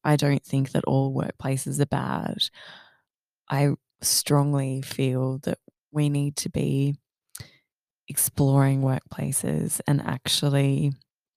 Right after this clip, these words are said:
trying to change them from the inside.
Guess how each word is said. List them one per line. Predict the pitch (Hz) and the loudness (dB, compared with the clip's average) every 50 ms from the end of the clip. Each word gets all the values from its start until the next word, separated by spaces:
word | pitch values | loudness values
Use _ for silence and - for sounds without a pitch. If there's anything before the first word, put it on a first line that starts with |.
| _ _ _ _ _ _ _ _ _ _ _ - - _ - | _ _ _ _ _ _ _ _ _ _ _ -20 -14 _ -6
trying | - - 147 135 139 139 143 143 | -2 0 2 4 4 4 2 0
to | - - 151 | -2 -4 -4
change | 139 - - - 147 139 139 139 143 139 - - | -2 -2 0 2 2 4 4 4 2 2 0 0
them | - 139 135 135 135 | 0 0 0 0 0
from | - - 139 | 0 0 2
the | 139 139 139 - | 2 2 2 2
inside. | - 139 135 135 139 - - - 196 90 - - - - - - - | 2 2 2 2 0 0 0 0 0 0 0 0 -2 -2 -4 -6 -8